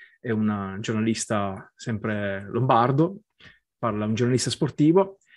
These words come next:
e insieme ci siamo conosciuti a un evento dedicato al mondo del doppiaggio e abbiamo deciso di scrivere insieme questo libro sui cartoni animati, insomma, quelli che ci hanno cresciuto. E, ed è stata una bella esperienza, perché durante la pandemia, nel male,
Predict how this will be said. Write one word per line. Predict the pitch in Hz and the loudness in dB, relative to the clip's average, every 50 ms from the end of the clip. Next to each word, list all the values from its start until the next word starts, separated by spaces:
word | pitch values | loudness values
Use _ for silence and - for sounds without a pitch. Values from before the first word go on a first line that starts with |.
| _ _ | _ _
e | - 127 147 | -2 4 4
insieme | 185 175 - - 127 139 147 123 113 107 104 | 4 4 4 0 0 0 2 0 0 0 -2
ci | - 117 | -4 -6
siamo | 120 110 110 | -6 -6 -4
conosciuti | - 123 123 117 - - 120 117 | -2 -2 -2 -2 -2 -2 0 2
a | 123 | 2
un | 117 123 | 2 2
evento | 117 127 127 120 110 110 | 2 0 0 0 -2 -2
dedicato | 104 107 107 110 110 117 113 120 | -2 -2 -2 -2 -2 -2 -4 -2
al | 120 | -4
mondo | 123 123 120 | -2 -2 0
del | 120 131 143 | 0 2 2
doppiaggio | 180 175 180 131 98 92 113 113 131 123 117 - _ - - - - _ _ _ _ _ _ | 2 2 2 0 -6 -6 -6 -4 -4 -4 -6 -6 _ -20 -20 -20 -20 _ _ _ _ _ _
e | - - | -4 -2
abbiamo | 127 131 143 147 | 0 0 2 2
deciso | 151 160 151 147 127 127 | 2 2 2 2 2 2
di | 131 | 2
scrivere | 123 - - 135 131 151 | 0 2 2 2 4 4
insieme | 143 - - 117 110 110 | 2 0 -4 -6 -6 -6
questo | 107 110 - - 123 | -8 -10 -10 -8 -8
libro | 104 104 107 104 107 107 101 95 95 92 _ _ _ - _ _ _ _ _ _ - | -6 -6 -6 -6 -6 -6 -6 -8 -10 -12 _ _ _ -20 _ _ _ _ _ _ 0
sui | - 147 123 | 2 4 4
cartoni | 143 131 - - 147 143 | 4 2 4 4 4 4
animati, | 143 135 131 120 113 113 120 | 4 4 2 0 0 -2 -4
insomma, | 104 - 127 110 | -4 -4 -4 -2
quelli | 113 120 117 | 0 0 0
che | 113 117 | 0 0
ci | - - | -2 -2
hanno | 117 113 | -2 -2
cresciuto. | - 110 - - - 120 113 113 131 117 113 - _ _ _ _ _ _ _ _ _ _ _ _ _ - - _ _ _ _ _ _ _ _ _ _ _ | -2 -4 -4 -2 -2 0 0 0 0 -2 -4 -8 _ _ _ _ _ _ _ _ _ _ _ _ _ -20 -20 _ _ _ _ _ _ _ _ _ _ _
E, | - 139 143 139 135 127 127 120 123 120 117 | 2 4 4 6 6 6 6 4 4 4 2
ed | 139 147 | 2 2
è | 147 | 0
stata | - - 135 - | 0 -2 -2 0
una | 160 139 | 0 2
bella | 131 131 | 2 2
esperienza, | 123 117 - 117 135 135 104 87 - - | 0 0 0 0 0 0 0 -2 -6 -12
perché | - 101 98 - 113 107 101 98 | -12 -14 -10 -6 -6 -6 -4 -2
durante | 120 127 123 113 123 | -2 -2 -2 -2 -4
la | 110 | -4
pandemia, | - 123 135 135 123 120 120 120 110 101 95 | -2 -2 0 0 0 2 2 2 0 0 -2
nel | 101 113 127 127 | -2 -2 0 0
male, | 120 117 107 101 107 110 113 107 107 _ | 0 0 -2 -2 0 0 0 -2 -2 _